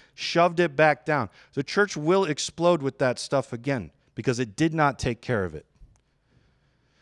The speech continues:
And when that happens, you need to be the reconcilers. You need to be the good Samaritans. You need to be the ones that don't lump everybody into a category, but you love your neighbor as you love yourself. You need to not be the lawyer who knows how to preach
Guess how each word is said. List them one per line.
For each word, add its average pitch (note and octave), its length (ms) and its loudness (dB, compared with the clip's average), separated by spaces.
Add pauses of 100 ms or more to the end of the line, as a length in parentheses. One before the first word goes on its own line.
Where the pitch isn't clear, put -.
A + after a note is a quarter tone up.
(120)
And C3+ 180 2
when G#3 180 4
that F#3 240 8
happens, C#3+ 640 4
you D3+ 260 2
need F3 220 4
to C#3 80 -6
be C#3 120 2
the C3+ 120 4
reconcilers. B2 1000 -2 (120)
You D#3 220 0
need F#3+ 260 0
to D3+ 80 -4
be D3 120 0
the C#3 140 0
good C3 200 0
Samaritans. C3 840 -4 (360)
You E3+ 120 4
need A3+ 200 2
to F#3 60 -2
be F3+ 120 0
the E3+ 120 0
ones D#3+ 220 -2
that C#3 140 -2
don't D#3+ 260 4
lump E3 380 6
everybody E3 480 2
into C#3+ 220 0
a B2 60 0
category, A#2+ 540 2
but A2+ 240 -2
you C3 80 0
love D3 520 8
your F#3 220 4
neighbor A#2 560 4 (300)
as A#2 220 0
you B2 100 -2
love A2+ 300 6
yourself. G#2 580 2 (300)
You F3+ 160 2
need B3+ 200 6
to F#3+ 100 0
not F3+ 420 4
be G3+ 100 4
the F3 140 4
lawyer D#3+ 420 8
who C3 100 0
knows C#3+ 300 6
how D3+ 140 2
to C3+ 100 0
preach - 800 -2